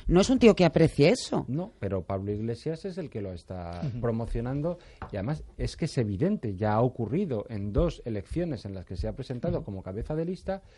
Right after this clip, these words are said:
Speaker 2: que no ha salido elegido, no es aceptado
Speaker 3: Pero
Speaker 2: por el
Speaker 3: Manolo,
Speaker 2: votante
Speaker 3: que, pero
Speaker 2: de
Speaker 3: Manolo,
Speaker 2: Podemos.
Speaker 3: que para la mayoría de la gente de Podemos, la que nació en el quince eme, el, el ejército es la representación genuina del Estado opresor.
Speaker 1: De lo que no quieren,
Speaker 3: Del
Speaker 1: claro.
Speaker 3: Estado opresor. Esto,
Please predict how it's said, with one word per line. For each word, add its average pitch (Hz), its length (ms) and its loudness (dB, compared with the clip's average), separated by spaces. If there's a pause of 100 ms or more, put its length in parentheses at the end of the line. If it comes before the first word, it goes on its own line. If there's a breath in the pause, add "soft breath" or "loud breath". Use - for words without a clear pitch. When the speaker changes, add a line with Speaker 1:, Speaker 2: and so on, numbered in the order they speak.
(180 soft breath)
Speaker 2:
que 90 140 -4
no 95 140 -6
ha 170 60 -4
salido 156 320 -4
elegido, 139 420 -4
no 175 280 -2
es 220 140 -4
aceptado 151 440 -2
Speaker 3:
Pero 214 120 -2
Speaker 2:
por 117 80 2
el - 20 4
Speaker 3:
Manolo, 113 140 8
Speaker 2:
votante 113 200 0
Speaker 3:
que, - 80 4
pero 104 60 4
Speaker 2:
de 98 60 4
Speaker 3:
Manolo, 92 240 6
Speaker 2:
Podemos. 131 80 6
Speaker 3:
que - 80 8
para 92 220 6
la 85 120 4
mayoría 90 480 2
de 110 100 2
la 107 80 0
gente 117 300 -2
de 117 120 0
Podemos, 127 440 -2
la 87 100 -6
que 95 100 -8
nació 110 420 0
en 117 100 0
el 110 120 -4
quince 127 400 -4
eme, 147 260 -4 (280 soft breath)
el, 98 440 0
el 95 140 -4
ejército 113 480 -4
es 107 200 -4
la 120 120 0
representación 110 680 -2
genuina 135 460 -2
del 135 140 0
Estado - 280 0
opresor. 123 300 0
Speaker 1:
De 147 80 8
lo 143 100 6
que 143 120 2
no 175 180 2
quieren, 196 280 2
Speaker 3:
Del 139 100 0
Speaker 1:
claro. 110 140 2
Speaker 3:
Estado 196 260 4
opresor. 160 520 -2
Esto, 175 380 0